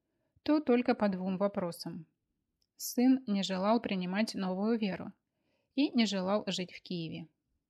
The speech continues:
Про веру даже запретил заводить с ним разговор. Как же теперь Святославу соблюсти обряды?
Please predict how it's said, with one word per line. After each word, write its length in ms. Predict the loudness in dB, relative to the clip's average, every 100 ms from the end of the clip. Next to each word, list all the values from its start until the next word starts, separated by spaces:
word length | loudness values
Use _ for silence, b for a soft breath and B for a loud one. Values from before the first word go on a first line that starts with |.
| _ _ _ _ _
Про 220 | -6 -2
веру 360 | 0 2 2 0
даже 280 | -2 -2 -2
запретил 500 | -2 0 0 2 0
заводить 520 | 0 0 0 0 -4
с 100 | -8
ним 180 | -6 -6
разговор. 580 | -6 -4 -2 -2 -4 -10 _ _ _ _ _ _ _ _ _ -6
Как 240 | -2 0
же 120 | 0
теперь 300 | 0 2 2
Святославу 720 | 2 0 0 0 -2 -4 -4
соблюсти 560 | -6 -6 -6 -6 -6 -8
обряды? 580 | -6 -4 -4 -4 -6 -10